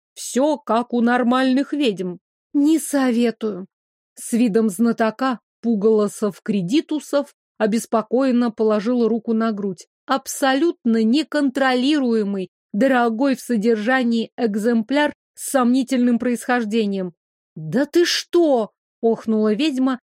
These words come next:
и зеркально схватилась за грудь, только уже за свою. «А по виду и не скажешь. То есть рука из-под земли тебя не смутила?» Я выразительно показала мятую штанину.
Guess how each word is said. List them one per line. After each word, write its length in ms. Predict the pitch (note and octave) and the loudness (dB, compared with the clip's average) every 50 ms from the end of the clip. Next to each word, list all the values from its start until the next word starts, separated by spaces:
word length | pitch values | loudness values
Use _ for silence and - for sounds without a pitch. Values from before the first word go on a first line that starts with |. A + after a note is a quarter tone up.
| _ _ _ | _ _ _
и 120 | - B3 | -2 -2
зеркально 640 | A3+ G3+ B3 B3 A3+ - - A#3+ B3+ C#4 C4 B3 B3 | 0 2 2 0 0 0 -2 -2 0 0 0 0 -2
схватилась 680 | A#3 - - G#3+ A3 A3+ - - B3+ B3 A#3+ B3 A#3+ G#3 | -2 -4 -2 -2 -2 -2 -2 -2 -2 0 0 0 0 -2
за 220 | G3+ G#3 B3+ C4 | -2 -2 -2 -2
грудь, 440 | A3+ G#3+ A3 F#3+ E3+ E3 - - - _ _ _ _ | -2 -4 -6 -6 -6 -10 -14 -20 -20 _ _ _ _
только 400 | - A#3 A3 A3 - - - A3 | 0 2 2 2 0 -2 -2 -2
уже 400 | G#3 G#3 G#3 F#3 G3 G#3 G3 F#3+ | 0 0 0 0 0 0 0 0
за 160 | F#3 G3+ B3 | 0 -2 -4
свою. 460 | G#3+ - A#3 B3+ C4 B3 G#3 F#3 D#3 - _ _ _ _ _ _ _ _ - | -4 -2 -2 -2 -2 -2 -2 -4 -6 -8 _ _ _ _ _ _ _ _ -6
«А 140 | F#3+ A3 G#3+ | -6 -6 -4
по 260 | - - C#4 C#4+ C#4+ | -2 0 0 2 2
виду 340 | C#4 C4+ D#4 E4 C4+ D#4+ E4+ | 2 2 2 2 2 2 2
и 120 | E4+ D#4+ | 4 2
не 160 | D#4 D#4 D4+ | 2 2 0
скажешь. 720 | C#4+ - - - B3+ C4 C#4 D4+ C4+ C4 B3 A#3+ - - - _ _ _ _ _ _ _ _ - | -2 -4 -4 -2 0 0 0 0 0 -2 -4 -4 -6 -12 -20 _ _ _ _ _ _ _ _ -2
То 160 | B3 B3+ B3 | 0 2 2
есть 220 | B3 A3+ - - | 2 0 -2 -2
рука 440 | A#3 A#3 B3+ A#3+ - - B3 B3+ B3 | -2 0 0 -2 -2 -2 0 0 0
из-под 380 | B3 A#3 - - - A#3+ G#3+ G3+ | 0 -2 -2 -4 -2 -2 -2 -2
земли 380 | G3+ A#3+ A#3+ B3 B3 C4 C4 | 0 0 2 2 2 0 0
тебя 360 | - - B3+ A#3 G#3+ C4 C4 | -2 -2 -2 0 0 0 0
не 120 | B3+ B3+ C4 | 0 0 -2
смутила?» 760 | - - B3 B3+ C4+ C#4 - - - F#4+ G#4 F#4 E4+ G#3 - _ _ _ _ _ _ _ _ _ | -2 -2 0 0 0 0 -2 -2 0 2 2 2 2 0 -2 _ _ _ _ _ _ _ _ _
Я 260 | G#3 G3 A#3+ A#3 A3 | -2 0 2 2 2
выразительно 680 | F#3+ A3 A3 A3 A3+ G3 A#3+ C4+ - D4+ C#4 C4+ B3+ A#3+ | 2 2 2 2 2 0 -2 -2 -2 0 0 0 0 0
показала 580 | - A#3 G#3 A#3 A3+ A3 F#3+ A3+ A#3 A#3+ A#3 | -2 -4 -2 -2 -2 0 0 0 2 2 2
мятую 460 | A3+ A3 A3 G#3+ G#3+ G#3 - A3+ A3+ | 0 0 0 0 -2 -2 -2 -2 -2
штанину. 640 | G#3+ - - - A#3+ A#3 A3+ G#3+ G3+ F#3+ F#3 F#3 F3 | -2 -2 -2 -2 0 0 0 0 -2 -2 -4 -6 -10